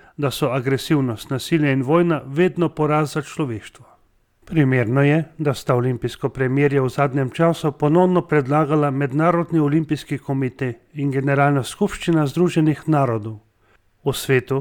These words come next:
ki je žejen miru, potrebujemo sredstva, ki bodo končala goljufije, razkazovanje moči in brezbrižnosti do konca.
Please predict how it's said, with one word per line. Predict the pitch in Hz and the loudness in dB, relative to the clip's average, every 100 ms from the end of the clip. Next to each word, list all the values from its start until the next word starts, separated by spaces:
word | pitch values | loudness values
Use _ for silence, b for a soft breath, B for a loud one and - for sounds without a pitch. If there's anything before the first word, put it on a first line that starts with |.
| 139 | -4
ki | - | 0
je | 135 120 | 0 2
žejen | 139 131 131 | 0 0 0
miru, | 131 131 131 - | 0 0 0 -2
potrebujemo | - - 139 131 147 147 139 | -8 -4 -4 0 0 0 -2
sredstva, | - 143 - - 120 117 | -2 -2 -2 -6 -10 -8
ki | 143 | -6
bodo | 131 135 135 | -4 -4 -4
končala | 139 127 151 143 135 | -6 -2 0 2 0
goljufije, | 127 135 131 - 135 120 110 | 0 -2 -2 -4 -4 -4 -4
razkazovanje | 135 123 - 143 135 139 147 139 | -6 -6 -4 -2 0 0 0 0
moči | 139 139 - 185 b b 156 | -2 -4 -4 -6 b b -4
in | 160 | -2
brezbrižnosti | 139 175 175 175 175 156 165 - 160 | 2 2 2 0 0 0 -2 -2 -4
do | 151 160 | -4 -4
konca. | 127 113 - - | -4 -6 -8 -16